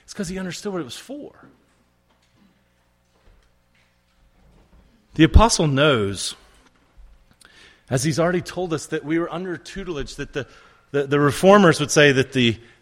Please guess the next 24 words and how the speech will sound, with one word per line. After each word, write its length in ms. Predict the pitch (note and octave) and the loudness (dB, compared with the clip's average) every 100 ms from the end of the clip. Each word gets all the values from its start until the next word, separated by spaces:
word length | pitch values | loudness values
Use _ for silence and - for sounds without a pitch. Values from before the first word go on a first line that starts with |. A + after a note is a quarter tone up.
| - | -14
the, 120 | B2+ | -12
the, 320 | - B2+ A2+ - | -12 -20 -20 -18
the 120 | C3 | -18
church 720 | - - A3 - - - - - - | -6 2 2 0 -8 -8 -10 -16 -12
called 260 | - D#3+ D3 | -4 -4 -2
Israel 360 | E3+ D3 D#3+ | -6 -6 -6
in 60 | C3 | -6
the 100 | B2+ | -8
Old 160 | C3+ | -10
Testament 480 | - D#3+ - C3 A2 - _ _ _ _ _ _ _ _ - _ _ | -12 -16 -16 -16 -16 -18 _ _ _ _ _ _ _ _ -20 _ _
was 420 | C#3+ D3 - - - _ _ _ _ _ _ _ _ _ - _ _ _ _ | -6 -4 -6 -10 -14 _ _ _ _ _ _ _ _ _ -20 _ _ _ _
in 160 | F3 F#3+ | 0 2
their 160 | F3+ | 2
infancy, 640 | F3 A3 A#3+ E3 B2+ - A2+ | 2 0 0 -2 -4 -6 -2
in 120 | D#3+ | 2
their 160 | F#3 E3+ | 2 0
childhood. 720 | - - G3 B3 G3 A#2+ B2 | -4 -8 -6 -6 -8 -10 -10
They 100 | D3 | -6
were, 180 | D#3 D3 - - | -6 -8 -10 -10
they 80 | E3+ | -4
were 160 | F3 | -4
being 400 | C#3 G3 G#3 F#3+ | -4 -6 -4 -6
trained. 680 | F3 - - B3 G3+ A2 F#2 - - - | -6 -4 2 2 2 -2 -8 -16 -20 -6
Nobody 840 | D3+ A#3+ C#4+ F3+ C3 F2+ E2 A2+ | 4 8 8 8 -2 -4 -14 -18